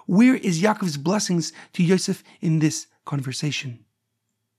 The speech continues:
The Malbim, Rav Meir Leib Wisser,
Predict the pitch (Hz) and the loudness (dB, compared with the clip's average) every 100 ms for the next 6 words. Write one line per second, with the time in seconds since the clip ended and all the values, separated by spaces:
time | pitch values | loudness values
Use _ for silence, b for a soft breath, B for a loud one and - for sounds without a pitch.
0 | _ _ _ _ - 160 160 180 202 160 | _ _ _ _ -4 0 2 0 0 0
1 | 143 147 B B 160 139 160 190 196 170 | 0 -2 B B -4 0 0 2 2 2
2 | 165 135 147 - 131 123 | 2 2 -2 -2 -10 -14